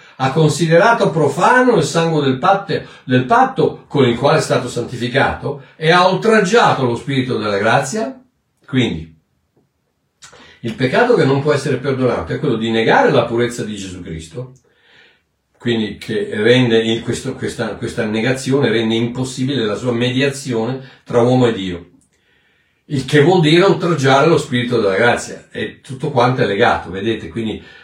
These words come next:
ehm, negare la purezza di Cristo, negare la perfezione di Cristo, vuol dire rendere impossibile la sua mediazione tra Dio e l'uomo, e quindi insultare lo spirito della grazia, oltraggiare lo spirito della grazia.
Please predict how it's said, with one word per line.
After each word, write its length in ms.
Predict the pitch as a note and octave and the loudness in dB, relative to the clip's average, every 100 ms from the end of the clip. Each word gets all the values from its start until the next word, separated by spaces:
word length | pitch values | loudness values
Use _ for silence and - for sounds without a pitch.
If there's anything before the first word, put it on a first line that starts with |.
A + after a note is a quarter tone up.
| _ - | _ -16
ehm, 840 | G#2 G2 G2 G2 F#2+ F#2 F#2+ G2 A2+ | -10 -8 -2 0 0 -2 -6 -10 -4
negare 540 | A2 A#2 C#3+ D#3 C#3 | 0 2 4 4 4
la 140 | B2+ A2+ | 2 0
purezza 400 | A#2 C3+ C3 B2 | 0 0 -2 -4
di 100 | C3 | -4
Cristo, 440 | A#2+ A#2 - B2+ | -6 -6 -6 -4
negare 340 | A2+ B2 C#3+ | 0 2 2
la 100 | A#2+ | 2
perfezione 600 | A#2 A2 A2+ - C3+ A2+ | -2 -6 -8 -8 -4 -4
di 100 | C3 | -4
Cristo, 520 | C3+ G#2+ - D3 - - _ _ _ | -8 -10 -8 -8 -10 -12 _ _ _
vuol 220 | A2 A2+ | -2 0
dire 420 | B2 C#3 A#2+ - - _ _ _ _ | 2 4 4 2 -8 _ _ _ _
rendere 460 | C3 C#3 D3 C#3 C3+ | 0 2 4 4 4
impossibile 800 | C#3 C3 D3 - D3+ C#3+ D#3+ B2 | 2 0 -4 -4 -6 0 2 4
la 100 | A2+ | 2
sua 240 | C3+ B2 | 0 0
mediazione 880 | B2+ A#2+ C3+ - - B2+ B2+ C3+ C3 | 2 0 -2 -4 -2 0 2 0 -2
tra 220 | A#2 A2+ | -2 -2
Dio 260 | G#2+ A2 G#2 | -2 -2 0
e 20 | |
l'uomo, 540 | G2+ F#2+ G#2 C3 D#3+ - - - | 0 -2 -2 -6 -8 -12 -20 -10
e 100 | B2+ | -2
quindi 240 | D3 C3 | 2 4
insultare 840 | B2+ B2+ - F3 D#3+ A#2 A2+ B2 C#3 | 4 2 0 -2 -2 -2 0 0 0
lo 80 | |
spirito 420 | G#2 - G#2+ G2+ F#2+ | -4 -6 -8 -6 -8
della 200 | F2+ F#2 | -8 -4
grazia, 340 | A2 - - | -4 -4 -6
oltraggiare 840 | A#2 A#2 C#3+ B2+ A2+ G#2 G#2+ - - - | -6 -2 -2 0 0 0 -2 -4 -10 -16
lo 100 | G#2 | -12
spirito 340 | G2 B2 G2+ G2+ | -6 -6 -4 -2
della 140 | G2 | -2
grazia. 360 | F#2+ - - | -2 -4 -8